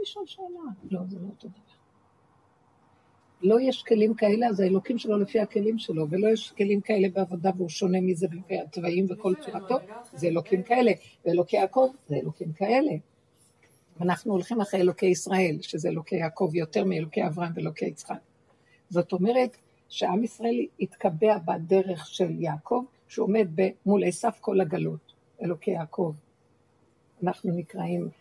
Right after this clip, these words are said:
Speaker 1: בני יעקב, אל תירא עבדי יעקב. יעקב זה כאילו מושג לעם ישראל בגלות. והמקום שלנו זה האלוקים שלו, זה שלנו. והאלוקים שלו, סליחה, יעקב אבינו מפחד מעשיו.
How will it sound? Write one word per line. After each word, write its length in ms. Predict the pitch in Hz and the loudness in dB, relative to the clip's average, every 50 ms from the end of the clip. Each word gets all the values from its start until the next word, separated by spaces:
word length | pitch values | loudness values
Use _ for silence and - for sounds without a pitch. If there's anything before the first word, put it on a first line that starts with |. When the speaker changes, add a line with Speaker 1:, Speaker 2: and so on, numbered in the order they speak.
| _ _ - - - | _ _ -20 -20 -4
Speaker 1:
בני 280 | 254 - 185 185 185 185 | -2 0 2 4 4 4
יעקב, 460 | 185 165 156 - - - 180 165 156 151 - - _ _ _ _ - 202 | 4 2 0 -2 0 0 2 2 0 -4 -8 -14 _ _ _ _ 2 2
אל 100 | 196 190 | 2 2
תירא 320 | - - 196 180 185 180 | 4 2 2 2 4 2
עבדי 260 | 180 151 151 147 185 | 2 0 0 2 4
יעקב. 440 | 185 - - 156 - - - 185 160 160 | 4 4 4 0 0 0 0 0 2 2
יעקב 400 | 175 170 170 - - 240 254 214 202 | 0 0 0 0 2 2 2 2 0
זה 180 | 185 175 190 | 0 0 0
כאילו 260 | - - 226 202 202 | 2 2 0 0 0
מושג 320 | 202 190 165 - - 240 214 190 | -2 -4 -4 -2 -2 0 0 2
לעם 260 | 202 180 180 196 202 | 0 2 2 2 0
ישראל 380 | 190 - - 190 190 180 180 | -2 -2 -2 0 2 2 2
בגלות. 460 | 175 160 165 156 175 165 175 175 156 - _ _ _ _ _ _ - - - _ _ _ _ _ _ _ _ _ _ _ _ _ _ _ _ _ _ _ 147 | 2 0 -2 -2 -2 0 0 0 -2 -4 _ _ _ _ _ _ -20 -20 -20 _ _ _ _ _ _ _ _ _ _ _ _ _ _ _ _ _ _ _ 0
והמקום 440 | 185 175 170 190 190 - - 254 294 | 2 4 4 2 2 2 0 0 0
שלנו 360 | - - 277 277 311 320 269 | -2 -2 -2 -2 -2 -2 0
זה 100 | 180 202 | 0 2
האלוקים 400 | 196 196 214 220 - - 349 302 | 2 4 2 2 2 0 0 0
שלו, 300 | 262 - - - 185 180 | 0 -2 0 2 2 2
זה 120 | 180 185 190 | 2 0 -4
שלנו. 520 | - - 233 220 233 269 285 262 214 208 208 _ _ _ _ _ _ _ - | -4 -4 -2 -2 -2 -2 -2 -4 -6 -8 -10 _ _ _ _ _ _ _ -4
והאלוקים 580 | 185 175 180 175 180 185 180 - - 226 233 | -2 2 2 4 4 2 2 2 2 2 2
שלו, 440 | 226 - - 302 247 175 160 165 180 - _ _ _ _ _ _ _ _ _ _ _ _ _ _ _ _ _ - | 0 -2 -4 -4 -2 -2 -2 -4 -6 -10 _ _ _ _ _ _ _ _ _ _ _ _ _ _ _ _ _ -8
סליחה, 300 | 208 185 - - - 285 285 262 _ | -6 -6 -6 -8 -12 -12 -12 -12 _
יעקב 320 | - 175 160 - 208 202 208 | -8 -8 -6 -6 -4 -4 -4
אבינו 240 | 208 220 233 240 | -4 -4 -6 -6
מפחד 320 | 254 226 - - 208 - 240 220 | -8 -4 -4 -4 -4 -4 -6 -6
מעשיו. 400 | 254 247 240 226 - - 254 220 | -6 -6 -6 -8 -8 -8 -6 -6